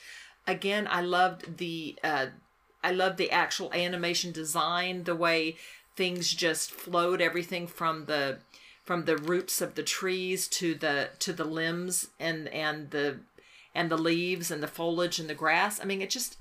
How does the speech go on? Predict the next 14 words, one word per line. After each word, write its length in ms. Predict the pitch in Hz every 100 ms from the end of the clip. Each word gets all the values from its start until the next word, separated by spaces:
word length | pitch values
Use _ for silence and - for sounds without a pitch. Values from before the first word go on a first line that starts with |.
| -
I, 120 | 208 175 -
I 80 | 180
loved 360 | 180 214 262
it. 120 | 156 -
Even 340 | 214 233 220
the, 240 | 196 180 170
uh, 200 | 151 147 - -
the 80 | -
choices 480 | 165 - 196 196 185
they 160 | 180 170
made 380 | 165 165 165 151
with 200 | 151 -
the 320 | 160 156 147
letters, 680 | 151 156 170 196 202 -